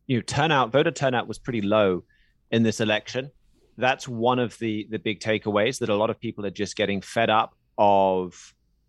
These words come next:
you know, th-, what, for one set of people, the result to a lot of the chaos, the uncertainty in Italy and the back and forth and squabbling coalitions and repeated government is just to sit it out,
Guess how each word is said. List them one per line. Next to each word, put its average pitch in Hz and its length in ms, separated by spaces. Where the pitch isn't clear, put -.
you 113 120
know, 95 80
th-, 127 160
what, 151 200
for 151 140
one 170 240
set 160 180
of 139 80
people, 135 300
the 117 100
result 120 460
to 123 160
a - 0
lot 127 180
of 139 80
the 127 80
chaos, 113 480
the - 100
uncertainty 110 680
in 104 80
Italy 101 480
and 90 120
the 87 60
back 104 260
and 104 140
forth 101 400
and 90 100
squabbling 107 520
coalitions 101 760
and 90 100
repeated 110 380
government 104 360
is 113 120
just - 180
to - 60
sit 90 180
it 82 100
out, 85 220